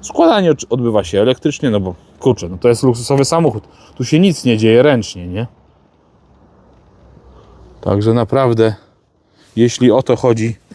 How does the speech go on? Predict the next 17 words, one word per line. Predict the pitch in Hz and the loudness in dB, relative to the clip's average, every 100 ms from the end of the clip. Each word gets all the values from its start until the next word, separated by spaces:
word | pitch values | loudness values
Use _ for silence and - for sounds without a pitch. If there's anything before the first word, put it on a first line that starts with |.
| - | -10
zobaczcie, | 113 113 - 123 | -4 -4 -2 0
nawet | 120 110 - | 2 0 0
ten | 151 127 _ _ _ _ | 0 0 _ _ _ _
uchwycik | 123 - 135 - 98 | -6 -2 -2 -2 -2
do | 101 | 2
bagażnika | 101 101 92 104 - | 2 0 -2 -4 -2
jest | 95 95 | -2 0
wykonany | 101 101 95 98 | -2 -2 -2 -2
ładnie. | 92 92 135 175 _ - - _ | 0 2 2 2 _ -20 -20 _
Tu | 214 | 2
jest | 143 - | 2 2
ładowarka | 110 104 113 113 - 95 - _ _ _ - - _ | 2 2 2 0 -2 -4 -4 _ _ _ -20 -20 _
i | 104 | 0
zestaw | 110 98 101 | 0 0 -2
do | 104 | 2
naprawy | 101 92 107 95 95 | 0 0 -2 0 -2
opon. | 95 127 | 0 -2